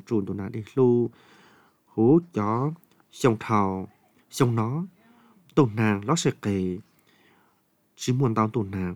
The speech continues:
ua chuồn tù cú hánh chùa sử. Nho chùa thằng chàng sao là tê, tí gì là thằng chàng châu Á, tăng tỏ cú sú rù rù. Bằng chùa lóng từ, ua sinh tờ, đào tê ký, phi lì, chùa trong làng nành.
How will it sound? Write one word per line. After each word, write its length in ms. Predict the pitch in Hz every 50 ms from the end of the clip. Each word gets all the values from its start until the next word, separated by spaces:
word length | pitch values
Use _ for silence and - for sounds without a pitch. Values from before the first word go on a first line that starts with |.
| -
ua 120 | - 120 113
chuồn 340 | 113 - 117 107 104 104 101
tù 100 | 120 110
cú 140 | - -
hánh 160 | 131 - 120 131
chùa 120 | - 110
sử. 420 | - - 120 110 104 98 92 87 85 - _ _ _ _ _ _ _ _ _ _ _ -
Nho 400 | 160 165 165 165 160 160 160 151 - _ _ - -
chùa 140 | - 123 117
thằng 160 | 117 - 123
chàng 300 | - - 127 117 104 92 92
sao 340 | - - 110 110 107 104 110 110
là 100 | 123 101
tê, 460 | - - 131 123 123 123 120 117 110 - _ _ _ - - _ _ -
tí 100 | - 113
gì 160 | 117 135 117
là 140 | 104 110 104
thằng 180 | 101 - 120 101
chàng 220 | - 120 104 95
châu 180 | - - 104 -
Á, 200 | - 110 101 101 120 135 160 - _ -
tăng 100 | - 139 131
tỏ 100 | - 120
cú 180 | - - 151 139 -
sú 240 | - - 110 131 147 -
rù 80 | 120 -
rù. 420 | - - 101 92 87 82 80 76 - _ _ _ _ _ _ _ _ _ _ _ _ _ _ _ _ _ -
Bằng 140 | 139 135 127
chùa 320 | - 135 131 131 127 120 113
lóng 120 | 123 131 - -
từ, 320 | 156 139 123 113 101 85 - _ _ _ _ _ _ -
ua 220 | - 147 147 147 143 _ _ _ _ _ _
sinh 240 | - - - 196 175
tờ, 360 | 170 - 151 139 123 113 104 - _ _ _ -
đào 300 | - 120 135 135 135 131
tê 140 | - - 147
ký, 400 | 117 - - 123 117 123 175 190 190 _
phi 180 | - - 139 127
lì, 320 | 131 139 131 120 107 98 - _
chùa 280 | - - 110 107 107 107
trong 200 | 104 - - 104 101
làng 200 | 117 107 98 98
nành. 480 | 98 98 95 92 87 82 82 80 82